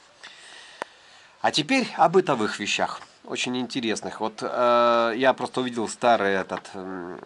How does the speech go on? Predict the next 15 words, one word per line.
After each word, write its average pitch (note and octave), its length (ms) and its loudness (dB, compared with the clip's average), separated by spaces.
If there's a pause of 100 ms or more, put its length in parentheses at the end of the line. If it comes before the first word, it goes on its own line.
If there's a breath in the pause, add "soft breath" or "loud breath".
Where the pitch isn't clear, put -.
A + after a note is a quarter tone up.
э, D#2 300 -8
комментарий, A#2+ 540 0 (840 soft breath)
когда A#2+ 260 -2
я A#2+ 80 2
сказал, B2 340 0
что - 200 -12
давление D3 420 -2
у C3+ 40 -2
меня B2+ 120 -2
сегодня A#2+ 260 -4
прыгнуло G#2+ 440 -4
сто - 180 -8
сорок. G2+ 320 -4 (560 loud breath)
А G#2+ 120 0
человек, A#2+ 440 -2